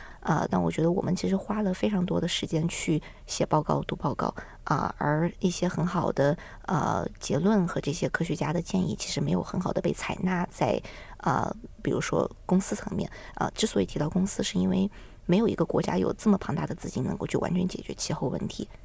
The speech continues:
所以必须要有，呃，私营部门的参与。但是我们私营部门参与的话，一定要考虑它本身的发展问题。所以我觉得中间这个，呃，差就像是有了搜索、有了谷歌以后，其实人对于获取信息的方式就变了。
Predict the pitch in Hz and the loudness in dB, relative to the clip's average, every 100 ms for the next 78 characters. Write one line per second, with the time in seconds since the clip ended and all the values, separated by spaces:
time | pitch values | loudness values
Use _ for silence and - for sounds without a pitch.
0 | - 180 175 180 - 208 175 160 - - | -4 -2 0 0 2 4 4 2 2 0
1 | - - - - 180 - - 233 190 160 | -4 -14 -14 -2 0 4 4 6 4 4
2 | 170 - - - 147 160 - 196 208 - | 0 0 -2 -2 0 0 0 2 2 2
3 | - - - 214 214 190 202 - 202 175 | 0 0 2 2 4 2 2 2 2 2
4 | - 151 170 - - 180 196 185 - - | 0 0 -2 -6 -6 0 2 2 0 0
5 | 180 175 - - - - - - - - | -2 -2 -2 -2 -2 0 0 -2 -6 -16
6 | - 175 - - - - - - - - | -6 -2 -2 -2 -4 -4 -6 -6 -14 -2
7 | 175 165 165 208 226 233 185 - - - | 0 2 2 2 2 0 0 0 -2 -4
8 | - - - 170 - - - - 202 220 | -14 -12 -2 0 2 -2 -4 -4 -2 -2
9 | 226 - 196 - 175 - - - - - | -2 2 2 2 0 2 0 0 0 0
10 | 240 - - - 180 - - 151 220 - | 0 0 0 0 -2 -2 -2 0 0 -2
11 | - 151 - - - 185 - - - 156 | -2 -2 -2 0 2 2 0 -12 -2 0
12 | 170 202 - - 190 202 208 - - - | 2 0 -2 0 0 2 0 0 -4 2
13 | 190 - - 208 180 190 - 208 269 - | 2 2 -2 0 0 0 0 -2 -2 0
14 | 196 - - - 202 | 0 0 0 -2 -2